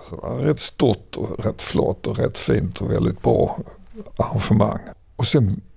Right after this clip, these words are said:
bildade vi en förening som hette Artister mot nazister. Och, eh, placerade de här tolv miljonerna n-, på något vis som jag inte känner till. <laughs> Men det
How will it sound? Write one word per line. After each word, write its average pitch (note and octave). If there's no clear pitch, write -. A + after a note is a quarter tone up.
bildade C#3
vi G#2
en G2
förening C3
som B2+
hette C3+
Artister -
mot -
nazister. -
Och, -
eh, G#2
placerade A2
de A2
här A#2+
tolv A2+
miljonerna G2+
n-, G#2+
på -
något G2
vis G2+
som A#2
jag A2
inte G#2
känner F#2+
till. F#2+
<laughs> -
Men B2+
det C3